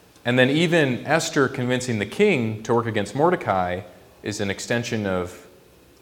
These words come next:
uh, Mordecai encouraging Esther. I got lost in that somehow. So, yeah, but I think both Esther and Mordecai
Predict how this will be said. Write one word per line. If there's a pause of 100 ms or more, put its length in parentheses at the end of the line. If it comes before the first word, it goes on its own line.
(120)
uh,
Mordecai (1200)
encouraging
Esther. (420)
I
got
lost
in
that
somehow. (680)
So, (880)
yeah, (340)
but
I
think
both
Esther
and
Mordecai